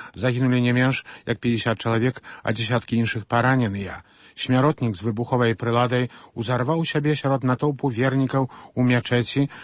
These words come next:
пятча-, падчас пятнічнай багаслужбы. У той час у мячэці ў сваёй роднай вёсцы са сваім сынам знаходзіўся былы міністр унутраных спраў Пакістану Афтар Шарпао,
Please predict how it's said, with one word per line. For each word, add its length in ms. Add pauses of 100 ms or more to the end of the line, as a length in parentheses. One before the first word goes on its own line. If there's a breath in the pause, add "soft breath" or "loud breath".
(400 loud breath)
пятча-, 320
падчас 440
пятнічнай 600
багаслужбы. 760 (380 loud breath)
У 80
той 140
час 180
у 80
мячэці 480
ў 360
сваёй 240
роднай 280
вёсцы 400 (400 loud breath)
са 200
сваім 240
сынам 400 (240 loud breath)
знаходзіўся 520
былы 220
міністр 540 (180 loud breath)
унутраных 540
спраў 260
Пакістану 580 (200 loud breath)
Афтар 400
Шарпао, 640